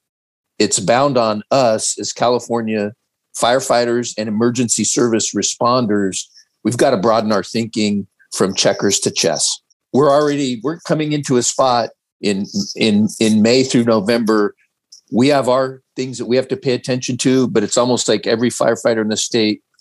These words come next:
pay attention to what's going on in the hurricane zone and into these other areas and, and do that same strategic thinking, you know, because, you know, quite frankly, we,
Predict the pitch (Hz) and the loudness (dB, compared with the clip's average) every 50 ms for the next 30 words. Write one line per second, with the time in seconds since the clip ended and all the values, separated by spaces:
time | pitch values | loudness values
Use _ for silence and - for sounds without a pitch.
0 | - - 117 117 - - 123 120 - 127 113 110 107 107 107 104 - - - 110 | -6 -4 -4 -2 -2 -2 -4 -2 -2 -2 0 0 2 2 0 0 -2 -2 -2 0
1 | 107 107 104 104 101 104 101 104 95 92 92 _ _ _ - - - _ - 110 | 0 0 0 2 2 2 2 0 -2 -4 -8 _ _ _ -20 -20 -10 _ -2 0
2 | 110 110 101 120 120 113 - - 110 98 92 87 85 101 92 90 85 82 - _ | 0 2 2 2 2 2 2 0 -2 0 -2 -2 -2 -2 -2 -2 -2 -4 -10 _
3 | _ _ _ _ _ - 120 113 110 117 120 120 113 117 113 110 110 113 107 98 | _ _ _ _ _ 0 0 2 2 2 2 2 2 2 2 2 2 2 2 0
4 | - - 107 110 101 104 107 104 104 110 110 107 101 104 98 - - - 107 104 | 0 0 2 2 2 2 2 2 2 2 2 2 0 0 -2 -4 -6 -4 -4 -2
5 | 101 101 101 - - - 104 104 92 123 123 117 117 107 - - - 123 120 117 | -2 -2 -4 -4 -4 -4 -2 2 2 4 4 4 2 2 2 0 0 0 0 0
6 | 113 107 - - 101 95 - - 113 107 101 104 98 95 - _ - - - - | 0 -2 -4 -4 -6 -4 -2 -2 -2 0 0 0 0 0 -2 _ -20 -20 -20 -20
7 | - - - - - 180 - - 170 - - - _ _ _ _ - - - - | -12 -4 -2 -2 0 0 -2 -6 -6 -8 -12 -18 _ _ _ _ -20 -20 -8 -4
8 | 107 98 95 95 98 101 98 98 - 104 - - 110 101 95 - - - _ _ | -2 2 2 2 2 0 -2 -4 -6 -2 0 0 0 0 0 -2 -6 -8 _ _
9 | - - _ _ _ - - _ _ _ _ _ _ - - _ _ _ _ _ | -20 -20 _ _ _ -20 -20 _ _ _ _ _ _ -20 -20 _ _ _ _ _
10 | - 110 104 104 101 - - 127 127 120 - - 135 139 123 - 107 107 104 104 | -2 0 0 0 0 0 0 0 0 0 0 0 -2 -2 -2 -2 -2 -2 -2 -2
11 | 98 _ _ - 113 110 110 120 - | -6 _ _ -8 -4 -4 -4 -4 -6